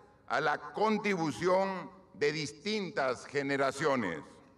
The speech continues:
como la antigua clase obrera en las primeras unidades vecinales de la capital, El Porvenir y Matute.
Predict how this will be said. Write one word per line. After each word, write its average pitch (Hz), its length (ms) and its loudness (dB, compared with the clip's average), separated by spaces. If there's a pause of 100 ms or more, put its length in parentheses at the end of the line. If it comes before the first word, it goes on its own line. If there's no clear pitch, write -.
(840)
como 143 280 2
la 147 80 2
antigua 196 800 0
clase 180 400 0
obrera 165 600 2 (580)
en 143 160 -2
las 143 160 2
primeras 160 680 0 (120)
unidades 165 920 0
vecinales 156 720 0
de 151 120 0
la 147 100 2
capital, 139 680 0 (800)
El 131 160 2
Porvenir 147 840 2 (500)
y 139 120 -4
Matute. 131 640 -2